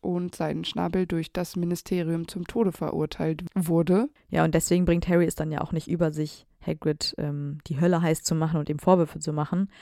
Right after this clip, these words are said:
Speaker 2: Dafür bietet er Hagrid aber viel mehr seine und auch die Unterstützung seiner Freunde an.
Speaker 1: Ja, und dann ist auch schon Weihnachten.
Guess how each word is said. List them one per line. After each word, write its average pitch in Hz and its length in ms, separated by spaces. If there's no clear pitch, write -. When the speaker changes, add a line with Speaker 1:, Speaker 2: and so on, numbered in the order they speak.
Speaker 2:
Dafür 180 300
bietet 165 300
er 170 100
Hagrid - 280
aber - 160
viel 165 260
mehr 147 400
seine 175 440
und 160 180
auch - 160
die - 100
Unterstützung 160 520
seiner 160 240
Freunde 147 380
an. - 220
Speaker 1:
Ja, 226 120
und 180 120
dann 175 120
ist 170 140
auch 214 80
schon 269 180
Weihnachten. 180 500